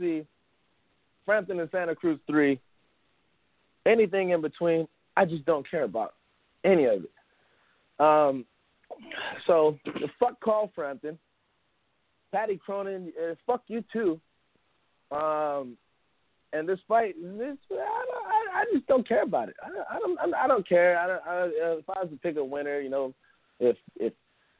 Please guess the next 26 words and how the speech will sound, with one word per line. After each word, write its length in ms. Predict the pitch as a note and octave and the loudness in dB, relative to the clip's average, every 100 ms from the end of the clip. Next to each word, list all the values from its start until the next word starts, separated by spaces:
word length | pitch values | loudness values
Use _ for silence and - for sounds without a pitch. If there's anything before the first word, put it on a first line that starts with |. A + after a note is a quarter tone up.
| - | -12
if 80 | - A#2 | -8 2
Willa 400 | D3+ D#3 C#3+ B2+ - | 4 6 4 0 -2
could 240 | B2 G#2+ - _ _ - | -4 -4 -12 _ _ 0
try 560 | F#3+ F3+ F#3 D#3 B2 C3 _ _ | 4 6 4 0 -6 -14 _ _
to 80 | C#3 | -14
pick 280 | - D#3+ - | -8 -8 -8
me 160 | C#3+ | -4
up 240 | C#3+ D3 - | -2 -2 -4
and 140 | A#2 | -10
put 180 | E3+ C#3 | -6 -6
my 120 | B2+ - | -8 -8
feet 180 | D#3 C#3+ | -6 -6
next 240 | C#3+ D3 - | -4 -6 -6
to 80 | C3 | -10
some 140 | A#2+ G#2+ | -10 -4
fire, 420 | D3+ C#3 A#2+ G#2+ - _ _ _ _ _ _ _ _ _ _ - | 2 4 4 0 -4 _ _ _ _ _ _ _ _ _ _ 2
um, 920 | C#3 C#3+ C#3+ C#3 C3+ C3+ C3+ C#3 C#3 _ - | 4 6 4 0 -2 -4 -4 -6 -12 _ -6
I'd 220 | C#3+ E3 - | -4 -4 -4
say 280 | F3+ F3+ F3+ | -4 -2 0
I'd 200 | E3+ E3+ | 0 -2
got 200 | F#3 F#3 - | -6 -8 -6
Frampton 460 | E3+ G3+ G#3 D#3+ D3+ | -6 -4 -4 -4 -4
in 120 | D3 | -4
a, 240 | C#3+ C3+ | -4 -4
in 100 | C#3+ | -2
a 80 | C#3+ | -2